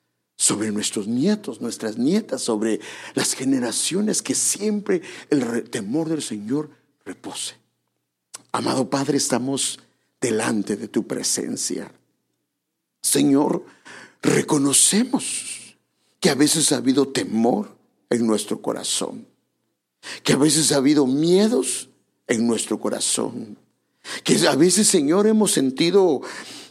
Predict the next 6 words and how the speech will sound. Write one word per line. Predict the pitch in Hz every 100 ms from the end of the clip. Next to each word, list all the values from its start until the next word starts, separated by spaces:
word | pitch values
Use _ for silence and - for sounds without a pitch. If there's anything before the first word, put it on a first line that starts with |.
| - -
eh, | 127 139 135
un | 123 170 180
temor | 160 143 170 196 175
incorrecto | 147 147 127 139 120 - - - 233 254 - - 262 381 -
a | - - -
causa | 170 208 285 247 - -